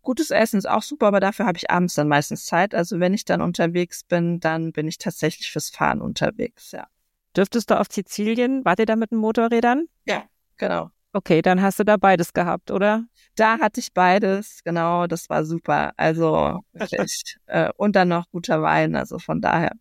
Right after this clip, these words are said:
Speaker 1: perfekt.
Speaker 2: Okay. Wenn wir das unwegsame Gelände mal ganz kurz noch aufs Team übertragen, die Buckelpiste, ja, die Konflikte lieber im Team lösen, also lieber Konflikte im Team lösen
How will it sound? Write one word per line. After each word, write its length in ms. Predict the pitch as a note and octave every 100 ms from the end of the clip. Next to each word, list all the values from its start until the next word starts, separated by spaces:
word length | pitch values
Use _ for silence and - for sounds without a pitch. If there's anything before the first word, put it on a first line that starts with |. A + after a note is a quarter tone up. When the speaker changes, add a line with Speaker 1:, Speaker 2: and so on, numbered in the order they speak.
| _ _ _
Speaker 1:
perfekt. 360 | - G#3+ - G#3+
Speaker 2:
Okay. 440 | F#3+ - - F3 - _ _ -
Wenn 120 | G#3+
wir 80 | B3+
das 140 | C#4+
unwegsame 720 | - C4 D4+ C#4+ - B3 A#3+
Gelände 340 | A#3+ G3+ A3 C4+
mal 160 | A#3
ganz 300 | G3+ A#3+ G4+
kurz 280 | - E4+ E4
noch 180 | C4 C4
aufs 240 | A#3+ -
Team 480 | - - B3+ D4 B3
übertragen, 1080 | - F#3 F3+ F3+ - - F3 F3 E3 G3 B3+ A4 _ _ _ -
die 180 | F#3 G#3
Buckelpiste, 1000 | B3 C4 D#4+ C#4+ A3 G#3+ - - G#3 D#4+ -
ja, 300 | G#3 G3 B3 D4 -
die 180 | G#3 A#3+
Konflikte 800 | B3 A3+ - B3 - C4 B3 C4 -
lieber 380 | G#3 G#3+ A3 - -
im 300 | B3 C4+ D#4
Team 540 | - - C4+ D#4 E4 F4 _
lösen, 500 | A#3+ B3 C4 D4 D4+
also 180 | - F#3+ F3+ _ _
lieber 380 | - G#3 B3 B3+
Konflikte 640 | - G#3+ G3+ - A#3+ - A3+
im 260 | - B3 C4
Team 360 | - A#3 E4+ E4+
lösen 480 | D#4 D4+ D4 D4+